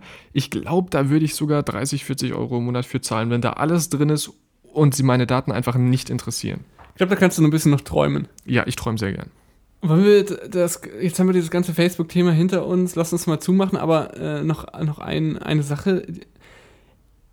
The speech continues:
Speaker 2: Ich finde, das Ganze zeigt, wie wenig Facebook durch diese ganzen Aussperrungsskandale, Datenskandale gelernt hat.
Speaker 1: Ja, aber sie müssen ja auch nicht lernen, nachdem der Umsatz gestiegen ist.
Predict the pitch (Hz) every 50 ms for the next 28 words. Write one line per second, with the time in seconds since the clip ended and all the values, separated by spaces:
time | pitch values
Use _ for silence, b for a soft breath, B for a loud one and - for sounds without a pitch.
0 | _ _ _ - - - - 160 156 165 165 175 160 143 - 156 156 160 - 151
1 | - - - 147 143 170 208 208 - - - - - 185 151 156 156 147 139 143
2 | 143 143 147 160 185 202 202 - - - - - 156 - 180 165 - - _ -
3 | 180 202 202 - - 160 160 160 - 156 147 143 147 151 165 160 - 175 165 -
4 | - - - - - - 160 170 175 - - - - - - 151 151 160 165 180
5 | 185 185 180 - - - 156 156 156 151 143 151 160 170 170 160 156 147 151 165
6 | - - 170 160 - - 160 156 151 151 147 151 160 165 160 160 156 143 156 180
7 | 240 311 302 - - - - - - - _ B B B B B B B - 143
8 | 143 131 131 135 151 214 - - 285 254 208 - - 156 143 - 160 147 135 -
9 | 139 135 135 131 135 131 131 - - - 135 131 127 127 120 127 135 120 123 123
10 | - - 131 - - - 135 131 131 123 123 -